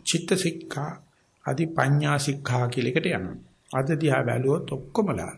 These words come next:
නෑ මේ බුද්ධ ශාසනය නිවන් දකින්න බෑ. අපි මෛත්‍රී බුද්ධ ශාසනයට යන් කියලා වර්ණ කරගෙන තියෙනවා. මුළු මේ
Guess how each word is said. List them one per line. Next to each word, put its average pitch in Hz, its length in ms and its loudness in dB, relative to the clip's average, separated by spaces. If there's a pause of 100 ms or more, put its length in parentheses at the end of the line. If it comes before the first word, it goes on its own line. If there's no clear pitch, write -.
(320)
නෑ 127 160 2
මේ 123 200 6
බුද්ධ 143 280 4
ශාසනය 139 480 4
නිවන් 131 340 2
දකින්න 123 380 2
බෑ. 123 240 4
අපි 180 280 2
මෛත්‍රී 156 520 2
බුද්ධ 175 260 4
ශාසනයට 139 560 6
යන් 131 220 4
කියලා 196 320 2 (520)
වර්ණ 143 440 4 (120)
කරගෙන 135 400 0
තියෙනවා. - 400 -10 (1500)
මුළු 151 440 6 (460)
මේ 120 300 0